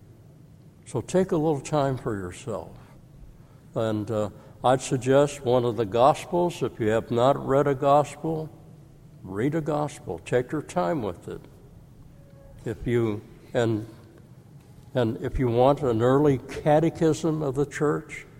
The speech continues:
read the, the first epistle of James, the epistle of James that we'll read, that we have read today in this Mass.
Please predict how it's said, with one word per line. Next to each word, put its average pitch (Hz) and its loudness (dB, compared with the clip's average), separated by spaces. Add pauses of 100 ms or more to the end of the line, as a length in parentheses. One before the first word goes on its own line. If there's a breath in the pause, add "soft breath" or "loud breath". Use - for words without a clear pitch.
(500 loud breath)
read 131 0
the, 120 -8 (800)
the - 0
first - -2
epistle 123 -2
of 107 -6
James, 98 -2
the 104 -6 (260)
epistle 120 -4
of 110 -4
James 95 -6 (360 loud breath)
that 113 2
we'll 107 -2
read, 113 -2 (160)
that 113 -4
we 107 -2
have 135 0
read 98 -2
today 95 -4 (400 loud breath)
in 113 -8
this 104 -6
Mass. 92 -10